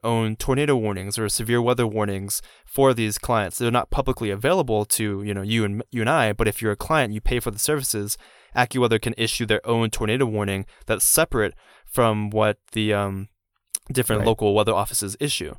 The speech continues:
Speaker 1: So, you know, with that, a lot of times their news releases will say, "Well, our tornado warning was much more effective than the traditional tornado
Speaker 2: Mm-hmm.
Speaker 1: warning from the Weather Service because it, you know, predicted that a tornado would drop,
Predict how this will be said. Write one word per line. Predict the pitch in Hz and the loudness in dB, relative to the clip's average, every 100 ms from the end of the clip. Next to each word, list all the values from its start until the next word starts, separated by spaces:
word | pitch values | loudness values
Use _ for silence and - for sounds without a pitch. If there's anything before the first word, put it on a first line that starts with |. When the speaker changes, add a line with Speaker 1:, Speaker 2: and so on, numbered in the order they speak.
| - - - - - | -18 -20 -20 -20 -18
Speaker 1:
So, | - - 143 131 123 - | 2 6 8 8 4 0
you | 135 | 2
know, | 123 | 4
with | 113 113 | 4 4
that, | - 156 135 117 | 6 6 6 4
a | |
lot | 123 | 4
of | 127 | 4
times | - 123 113 | 2 0 2
their | 113 | 2
news | 110 127 | 2 2
releases | 127 117 107 113 110 | 2 2 2 0 0
will | 107 | 0
say, | 117 107 104 - - - | 2 2 2 -4 -20 -4
"Well, | 120 113 110 117 | 2 4 4 2
our | 143 | 0
tornado | 170 139 123 113 | 2 2 2 2
warning | 110 107 107 107 - - - | 2 2 0 -2 -8 -12 -2
was | 113 | 0
much | 131 165 - | 2 2 2
more | 135 | 2
effective | 117 - 135 - 117 113 | 2 0 -2 0 -2 2
than | 113 107 | 2 2
the | 104 | 0
traditional | 98 127 - 123 110 | 2 0 2 -2 0
tornado | 117 107 | 0 0
Speaker 2:
Mm-hmm. | 104 | 0
Speaker 1:
warning | 104 98 | 0 -2
from | 98 107 | -2 0
the | |
Weather | 104 104 | 0 2
Service | 104 107 101 - | 2 0 -2 -6
because | 107 - 104 101 - | -6 0 0 -2 -2
it, | 113 110 - - - | 0 0 -2 -20 -12
you | 117 | -4
know, | 107 98 | -2 0
predicted | - 113 117 - 120 | 0 0 2 2 2
that | 117 | 2
a | |
tornado | - 131 143 | 2 2 4
would | 120 110 104 | 4 2 2
drop, | 110 107 | 2 2